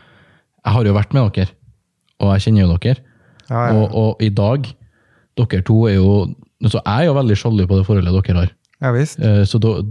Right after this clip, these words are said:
Speaker 1: bare f-, sånn, sånn at det er sagt, så, så i dag så virker det som at dere har et fantastisk forhold, og som jeg sier, at jeg, jeg misunner dere det forholdet veldig.
Speaker 2: Ja. Og så er det kjempegodt forhold også. Det var,
Speaker 1: Ja.
Speaker 2: og så hadde mor og far min skjærte sine rundt ti år.
Speaker 1: Ja.
Speaker 2: Eh,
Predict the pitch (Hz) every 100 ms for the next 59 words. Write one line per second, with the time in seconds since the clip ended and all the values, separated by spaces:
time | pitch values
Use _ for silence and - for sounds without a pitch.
0 | - 107 110 95 92 - - 107 101 87
1 | - 104 95 95 104 127 120 107 104 -
2 | 113 104 101 101 - 123 113 92 101 107
3 | 101 92 98 98 110 107 95 92 123 101
4 | 101 101 104 101 90 101 98 104 131 -
5 | 92 87 92 104 101 95 104 90 90 98
6 | 90 104 - - 147 127 - _ 139 143
7 | 127 - 123 - 113 107 - 110 107 110
8 | 110 131 127 170 185 147 143 - 151 151
9 | - 147 147 139 131 135 131 123 - 131
10 | - - 113 117 113 113 113 117 120 151
11 | - _ _ _ _ _ 127 123 120 117
12 | 117